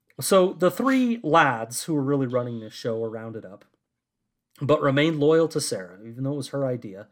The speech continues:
Uh, they didn't implicate her in the caper at all. But Alysanne saw right through it, and she went quietly and without great threat just to talk to the other two girls. Not to Sarah, just to Perry Ann and,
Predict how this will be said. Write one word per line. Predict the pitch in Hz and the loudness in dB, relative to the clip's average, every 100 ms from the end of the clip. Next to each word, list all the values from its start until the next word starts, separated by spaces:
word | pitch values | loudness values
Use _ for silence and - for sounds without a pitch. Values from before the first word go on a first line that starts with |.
| _ _ _ _ | _ _ _ _
Uh, | 120 117 | -8 -6
they | 120 | -6
didn't | 135 160 | -6 -8
implicate | 135 143 143 139 - - | -6 -8 -6 -12 -12 -10
her | 117 | -10
in | 117 | -10
the | |
caper | 117 110 107 104 | -14 -18 -16 -18
at | |
all. | 95 92 _ _ _ _ _ _ - | -20 -20 _ _ _ _ _ _ -10
But | 131 | 0
Alysanne | 156 196 196 156 135 127 123 | 2 4 2 0 0 -2 -4
saw | 131 113 | -4 -4
right | 98 113 147 135 | -6 -6 -6 -8
through | 120 98 | -14 -14
it, | 92 _ | -16 _
and | - 120 | -18 -14
she | 156 | -6
went | 156 143 139 | -4 -4 -6
quietly | - 139 156 175 165 | -2 0 -2 -4 -6
and | 156 | -6
without | 120 123 143 | -6 -6 -8
great | 139 143 143 | -6 -6 -6
threat | 127 113 - - | -12 -14 -16 -14
just | 131 | -14
to | - | -14
talk | - 220 208 | -18 -12 -12
to | - | -12
the | 196 | -6
other | 170 165 | -4 -4
two | 160 139 | -6 -10
girls. | 117 87 - - _ | -10 -14 -20 -20 _
Not | 117 135 | -14 -12
to | 202 | -10
Sarah, | - 120 98 | -6 -6 -8
just | 107 - | -16 -16
to | 123 117 | -14 -14
Perry | - 127 120 | -12 -10 -8
Ann | 113 113 | -10 -10
and, | 110 107 | -12 -16